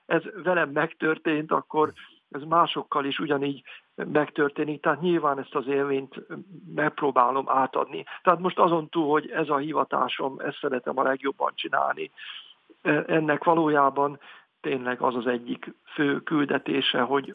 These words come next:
hogy az emberek, a többi ember életébe is, hát, ö, örömöt vigyen, és szépet vigyen. Sok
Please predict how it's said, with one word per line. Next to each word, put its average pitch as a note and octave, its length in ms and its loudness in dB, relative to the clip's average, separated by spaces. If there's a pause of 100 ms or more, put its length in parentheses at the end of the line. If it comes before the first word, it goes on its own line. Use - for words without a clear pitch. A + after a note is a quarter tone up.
(140)
hogy - 280 -6
az C3+ 240 0
emberek, C3 500 -2 (480)
a D3+ 80 0 (220)
többi D3+ 360 0
ember C3 320 0
életébe C3 600 0
is, B2+ 220 -2
hát, - 200 -4 (200)
ö, C3+ 160 -6 (380)
örömöt C3+ 460 -2
vigyen, C#3 340 -2 (280)
és - 260 -2 (140)
szépet C3 400 0
vigyen. D#3 360 -2 (200)
Sok - 260 2